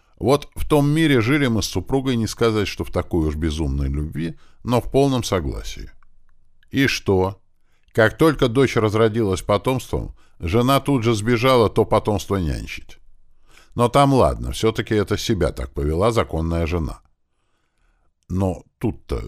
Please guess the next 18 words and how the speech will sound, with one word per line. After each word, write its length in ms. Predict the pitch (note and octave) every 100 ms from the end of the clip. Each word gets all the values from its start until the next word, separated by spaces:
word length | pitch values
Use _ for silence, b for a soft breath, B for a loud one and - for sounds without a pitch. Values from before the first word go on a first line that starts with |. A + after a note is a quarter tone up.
| D#2+
любовница. 960 | G2 C3 G2+ C#2+ D2 F#2+ - - - - _ _ _ _ _ -
И 80 | A2
то 200 | D#3 D#3+
же 140 | D3
самое. 600 | - D#2 B1 A#1+ A1 G#1+ _ _ _ _ -
Дочек 720 | E2+ A#2 D#3+ - B2+ - -
Ники 300 | A#2+ B2+ C3
по 160 | A#2+
полтора 460 | - A#2 A2+ A2+ G#2+
раза 240 | G#2 G#2
в 80 | G2
год 240 | D2 -
видела. 480 | A1 G1+ G1+ G#1+ - - - - -
И 100 | D3+
не 120 | D3
страдала 560 | - A2+ - A2 G#2 A1+
от 140 | -
этого. 420 | - - - -